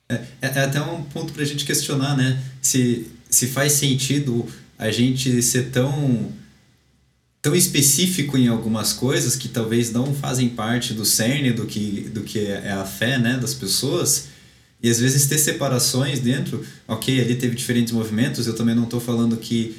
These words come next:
cada um não deveria defender ou viver aquilo que acredita, mas como um movimento, como um todo, se não teria valido mais a pena falar assim, "Então vamos lutar juntos, tudo bem, você tem a tua ideia sobre,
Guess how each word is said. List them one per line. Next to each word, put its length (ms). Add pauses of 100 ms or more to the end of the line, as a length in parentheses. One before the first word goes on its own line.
(180)
cada 240
um 100
não 120
deveria 340
defender 720
ou 120
viver 440
aquilo 300
que 120
acredita, 560
mas 260
como 220
um 80
movimento, 680
como 220
um 180
todo, 440 (360)
se 140
não 140
teria 280
valido 320
mais 240
a 80
pena 260
falar 180
assim, 200
"Então 200
vamos 280
lutar 340
juntos, 300
tudo 200
bem, 260
você 220
tem 160
a 60
tua 160
ideia 300
sobre, 480